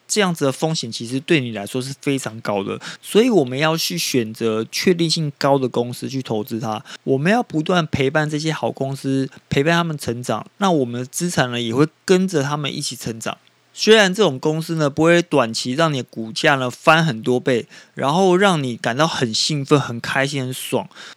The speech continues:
但是他们股价一定会有一个很漂亮的上升趋势，然后也不会让你突然间打折再打折、腰斩再腰斩，不大可能会出现这种事情。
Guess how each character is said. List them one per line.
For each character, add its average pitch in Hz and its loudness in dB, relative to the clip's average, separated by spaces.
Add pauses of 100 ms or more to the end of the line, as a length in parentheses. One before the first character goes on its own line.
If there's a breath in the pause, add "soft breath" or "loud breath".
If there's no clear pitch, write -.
(140)
但 196 6
是 180 0
他 185 6
们 170 0
股 117 -4
价 147 2
一 131 -2
定 165 0
会 165 4
有 127 6
一 113 2
个 127 0
很 120 -2
漂 151 2
亮 139 0
的 120 -4
上 131 -2
升 127 -4
趋 120 -6
势， 117 -6 (320 loud breath)
然 123 0
后 170 4
也 123 4
不 123 -2
会 175 6
让 156 4
你 123 -6 (120)
突 156 0
然 147 4
间 160 -2 (140)
打 120 0
折 120 -6
再 - 2
打 107 -4
折、 - -8
腰 143 2
斩 113 -4
再 123 0
腰 117 0
斩， - -6 (100)
不 - 0
大 - 4
可 - -8
能 113 -6
会 131 -6
出 139 -12
现 127 -8
这 135 -6
种 110 -8
事 127 2
情。 - -8